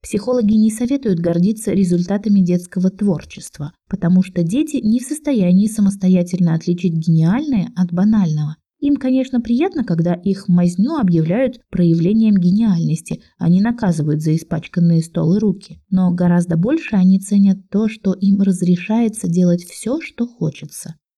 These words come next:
Все, что родители могут принять за художественное творчество и искусство, носит характер игры и шалости,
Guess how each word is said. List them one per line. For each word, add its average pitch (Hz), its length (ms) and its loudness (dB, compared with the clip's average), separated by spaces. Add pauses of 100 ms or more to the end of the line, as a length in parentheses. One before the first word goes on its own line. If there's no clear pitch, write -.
(140)
Все, 220 200 -2
что 180 180 -2
родители 190 400 2
могут 180 340 2
принять 202 400 2
за 175 120 0
художественное 165 840 0
творчество 208 640 -4
и 165 60 2
искусство, 294 480 -4 (140)
носит 277 340 -4
характер 214 440 -2
игры 214 440 0
и 254 40 0
шалости, 196 680 -4